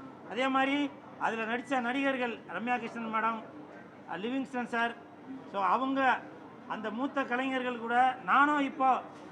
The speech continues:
நடிக்கக்கூடிய சூழ்நிலை எனக்கு அமைஞ்சிருக்கு அப்படின்னாக்கா அது எனக்கு வந்து ஒரு பெரிய பாக்கியமா தான் நான் நினைக்கிறேன்.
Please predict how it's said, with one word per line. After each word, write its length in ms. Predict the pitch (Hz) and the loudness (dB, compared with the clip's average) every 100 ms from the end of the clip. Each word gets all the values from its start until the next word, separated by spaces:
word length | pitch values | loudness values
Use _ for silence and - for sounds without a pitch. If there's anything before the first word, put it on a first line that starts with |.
| - | -6
நடிக்கக்கூடிய 540 | 220 262 269 262 247 233 | -4 0 0 0 -2 -2
சூழ்நிலை 480 | 247 262 254 247 208 170 - | -2 -4 2 4 4 2 -2
எனக்கு 260 | 180 220 220 | -4 0 2
அமைஞ்சிருக்கு 520 | 233 240 247 208 247 214 143 - - - | 2 0 -4 -2 0 0 -6 -12 -14 -4
அப்படின்னாக்கா 460 | 185 240 233 233 247 | -2 0 2 8 8
அது 80 | 233 | 6
எனக்கு 240 | 220 214 208 | 2 -2 -2
வந்து 260 | 233 247 | -4 -2
ஒரு 180 | 226 220 | -2 -2
பெரிய 300 | - 269 262 | -2 0 4
பாக்கியமா 460 | 233 233 247 240 240 | 8 8 6 4 8
தான் 180 | 240 226 | 8 6
நான் 220 | 214 208 | 2 2
நினைக்கிறேன். 400 | 214 214 214 226 | 0 0 2 2